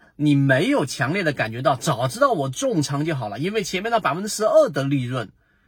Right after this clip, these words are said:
如果这些你都能做到，啊，你能够克制这一种妄想，它的事后诸葛亮嘛，那实战和理论在这个时候就划开了一个非常清晰的一个裂痕，这个裂痕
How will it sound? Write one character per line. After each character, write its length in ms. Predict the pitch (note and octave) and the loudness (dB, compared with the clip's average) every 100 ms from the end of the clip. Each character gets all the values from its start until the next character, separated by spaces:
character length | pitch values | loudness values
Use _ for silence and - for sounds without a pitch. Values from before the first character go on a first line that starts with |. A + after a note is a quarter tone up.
| _ _ _ - | _ _ _ -2
如 220 | D#3 C#4+ | 2 4
果 100 | B3 | 4
这 300 | D#3+ D#4 G3+ | 2 -2 -2
些 240 | - F3+ | -2 -2
你 120 | E3+ A2+ | -2 0
都 220 | G#3+ A#3+ | 0 2
能 300 | C#3+ A2 A2+ | 0 -4 -6
做 200 | E3+ A2+ | -6 -4
到， 220 | - - _ _ _ _ _ _ | -6 -10 _ _ _ _ _ _
啊， 160 | A2 G2 | -14 -10
你 160 | A#2+ | -4
能 160 | B2 G3 | -2 -2
够 100 | A#3 | -4
克 260 | - D4+ G3 | -2 0 0
制 200 | F3 D3+ | 0 -2
这 100 | F#3 | 0
一 160 | C#3+ | 0
种 300 | A2+ G#2+ F#2 _ _ _ | -4 -12 -16 _ _ _
妄 360 | F#3 G#3 A3+ B2+ | -8 0 0 0
想， 260 | - - - _ _ _ _ | -8 -12 -16 _ _ _ _
它 80 | C3 | -4
的 100 | C#3+ | -2
事 240 | - G3+ | -2 -2
后 200 | D#3+ E3 | 0 0
诸 180 | B2 D#3+ | -2 -4
葛 100 | C#3+ | -4
亮 220 | C3 D#3+ | -4 -6
嘛， 160 | A2+ - _ _ | -8 -16 _ _
那 140 | - F#3 | -4 -2
实 220 | - F3+ | 0 2
战 200 | D4 A3 | 2 2
和 120 | D3+ | 0
理 120 | D#3+ | -2
论 220 | A#2 D3+ C3+ | 2 2 2
在 120 | D#3+ | -2
这 140 | G#3 | -2
个 100 | E3+ | -4
时 120 | B2+ | -4
候 100 | A#2 | -6
就 140 | A2 B2+ | -8 -10
划 300 | - D3+ - | -4 -4 -4
开 180 | - A#2 | -8 -8
了 140 | G2+ | -8
一 100 | G#2+ | -10
个 140 | C3+ | -10
非 280 | C#3 F#3+ A3 | -10 -10 -10
常 220 | G#3 A2+ | -8 -8
清 220 | B2 C#3+ C#3+ | -6 -6 -6
晰 100 | C#3+ | -8
的 160 | C#3 | -8
一 80 | A#2 | -8
个 80 | D3 | -4
裂 220 | F3 C3+ | -4 -4
痕， 320 | - A2+ C3 _ _ _ _ _ | -6 -10 -10 _ _ _ _ _
这 120 | - | -4
个 60 | C4 | 0
裂 140 | A#3+ | 0
痕 300 | D3 A#2 A2+ | 0 -4 -8